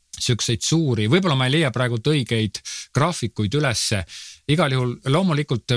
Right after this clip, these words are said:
meditsiinitarvete veebid, need, nende, nende tõus on ikka räige. Ma ei tea, kas siin poolteist või kaks korda ja igal pool nagu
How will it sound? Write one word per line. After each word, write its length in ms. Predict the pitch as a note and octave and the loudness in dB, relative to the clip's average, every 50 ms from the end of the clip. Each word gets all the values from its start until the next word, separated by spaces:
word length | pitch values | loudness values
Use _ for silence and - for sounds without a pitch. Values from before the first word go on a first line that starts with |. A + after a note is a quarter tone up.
| A#2+ D3 - | -2 -2 0
meditsiinitarvete 1700 | C#3+ B2+ C3+ D3+ D3 D3 - - - F#3 G3 F#3 E3+ C#3+ A#2+ A2+ - - _ _ _ - D3 D#3+ F3 D#3+ C3+ A2+ - _ - A#2+ A2+ A2 | 2 4 4 4 2 0 0 2 2 4 4 4 4 4 2 2 0 -4 _ _ _ 0 0 0 2 0 -2 -4 -4 _ -2 0 0 0
veebid, 540 | A2 B2+ D3 F3 E3+ C#3+ A#2 G2 D#2+ - - - - _ _ _ _ _ _ - | 0 0 0 0 0 0 -2 -2 -2 -4 -6 -8 -10 _ _ _ _ _ _ 0
need, 400 | A#2+ C3 C#3 C3 A#2 - - A#2+ A#2 - - - A#2+ A#2+ - - - D3+ - | 2 2 4 2 0 -2 -4 -6 -6 -6 -6 -6 -8 -8 -8 -12 -16 -6 -2
nende, 340 | C3 C3+ C#3+ D3 C3+ B2 A2+ A2+ A2 - | 2 2 4 4 4 2 2 0 -2 -2
nende 340 | - B2 C3+ D3+ C#3 B2+ G#2+ | 0 2 2 2 2 2 2
tõus 320 | A2 C#3+ D3 C3 A2+ - | 2 2 2 2 2 2
on 120 | A#2+ A2 G#2+ | 2 2 2
ikka 220 | G#2 - A#2 A2 | 2 2 0 0
räige. 520 | A2 B2 C3 C#3 B2+ A2 F#2 - G2 F#2 F#2 - _ | 2 2 0 0 0 -2 -2 -2 -2 -2 -4 -4 _
Ma 180 | - A2 G#2+ G#2 | -2 0 0 2
ei 40 | |
tea, 140 | G2+ A#2 A2 G2+ | 2 0 0 -2
kas 160 | G#2+ G2+ - | -2 0 0
siin 120 | A2+ G2 | 0 0
poolteist 400 | - C3 B2+ A2 A2+ G#2+ - - | 2 0 0 0 0 -2 -2 -2
või 80 | A2+ G2+ | -2 -2
kaks 220 | A#2 A#2+ - - | -2 -2 -4 -4
korda 380 | - A#2+ A2+ A2 F#2 F#2+ G2 F#2+ | -2 -2 -2 0 0 -2 -2 -2
ja 160 | F#2+ G2 F#2+ - | -2 -2 -4 -2
igal 280 | - C3+ A2+ A#2 G#2+ G2 | -2 0 0 0 0 -2
pool 260 | G#2+ A2 G#2+ G2+ G2 | -2 -2 -2 -2 -2
nagu 260 | G2+ G2 F#2+ G2+ F#2+ | -2 -2 -2 -4 -6